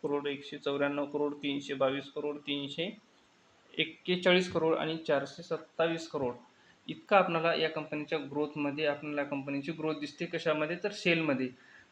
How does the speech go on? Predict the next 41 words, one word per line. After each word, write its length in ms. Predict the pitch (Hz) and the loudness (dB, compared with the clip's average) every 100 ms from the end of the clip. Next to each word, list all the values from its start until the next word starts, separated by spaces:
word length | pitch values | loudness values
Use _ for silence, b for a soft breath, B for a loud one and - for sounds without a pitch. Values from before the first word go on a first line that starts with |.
| - | -4
आणि 300 | 165 180 190 | 0 2 2
एक 200 | 185 180 | 2 4
वेळेस 220 | 185 185 185 | 4 4 4
आपण 240 | 165 175 | 2 2
जर 100 | 170 | 0
नजर 240 | 165 156 | 0 2
टाकली 280 | 160 156 165 165 | 2 2 2 -2
तर 100 | 180 | 0
नेट 280 | 175 170 - | 0 0 0
प्रॉफिट 340 | 143 - 175 | 0 0 -4
पण 120 | 175 | -4
पा-, 240 | 165 151 139 | 2 4 4
बघणं 380 | 143 147 151 | 2 0 -2
गरजेचं 360 | 139 131 135 156 | -2 -4 -6 -8
आहे. 80 | 175 B B B _ | -8 B B B _
दोन 240 | 147 160 170 | -2 0 0
करोडहून 360 | 175 170 175 | 0 0 -2
चौदा 320 | 175 165 156 | 0 0 2
करोड, 300 | 165 165 165 | 2 0 0
एकतीस 380 | - 147 - 165 | -2 -4 -6 -8
करोड, 240 | - 165 165 | -4 -4 2
पासष्ट 480 | 147 147 175 175 | 4 4 2 -2
करोड, 200 | - 165 | -2 -2
बहात्तर 420 | 160 147 147 147 165 | 2 0 0 -2 -4
करोड, 300 | 165 160 160 | -2 -4 -4
एकशे 280 | 147 - | -6 -8
पंचवीस 420 | 160 147 143 165 - | -4 -4 -6 -10 -8
करोड 240 | 165 165 | -6 -2
आणि 200 | 160 156 | -2 -4
एकशे 200 | 147 147 | -6 -6
पंचवीस 360 | 147 143 139 - | -4 -4 -6 -6
करोड. 180 | 151 | -4
मित्रांनो, 400 | 143 147 147 151 175 b b b - - | -4 -6 -8 -8 -10 b b b -20 -2
सतत 300 | 185 180 196 - | 0 0 -2 0
कंपनीच्या 440 | 170 175 170 170 | 0 0 -2 -4
सेलमध्ये 640 | - 165 160 156 147 143 - | -4 -4 -2 -4 -2 -4 -4
आणि 400 | 147 151 156 151 - | -2 -2 -2 -6 -6
कंपनीच्या 520 | 151 147 151 147 151 | -6 -4 -6 -6 -6
नेट 280 | 143 151 - | -4 -4 -4
प्रॉफिटमध्ये 540 | 143 135 139 143 139 135 | -4 -4 -6 -6 -4 -4
आपल्याला 280 | 135 135 | -4 -8